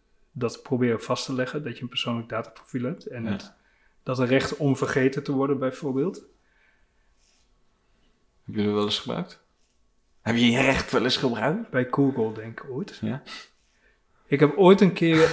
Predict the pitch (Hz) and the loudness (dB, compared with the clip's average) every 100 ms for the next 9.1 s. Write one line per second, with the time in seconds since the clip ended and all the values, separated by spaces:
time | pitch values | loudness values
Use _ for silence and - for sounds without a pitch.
0 | - 240 156 151 151 151 147 147 - - | 0 -2 2 6 6 6 4 0 -6 -12
1 | 117 107 - 151 165 147 - 185 180 170 | -10 -10 -6 0 2 2 2 2 2 2
2 | 170 175 180 170 - - - 185 185 - | 0 0 0 -2 -6 -14 -4 -2 -2 -10
3 | - 175 147 - 170 170 180 160 156 160 | -10 -6 -6 0 0 2 0 2 2 0
4 | 165 160 147 156 160 147 - 156 160 214 | -4 -4 0 0 2 -2 -2 -2 0 0
5 | 202 175 147 147 139 156 151 139 - 131 | 0 -4 -6 -4 -2 -2 -4 -10 -8 -10
6 | 120 - 127 123 123 127 127 - 156 120 | -10 -12 -10 -10 -12 -16 -16 -14 -12 -12
7 | - 143 143 139 - 135 127 117 113 113 | -10 -8 -8 -10 -8 -6 -6 -6 -8 -8
8 | 123 117 - - 123 117 - 139 - 123 | -12 -12 -14 -16 -16 -16 -16 -16 -12 -10
9 | 113 | -12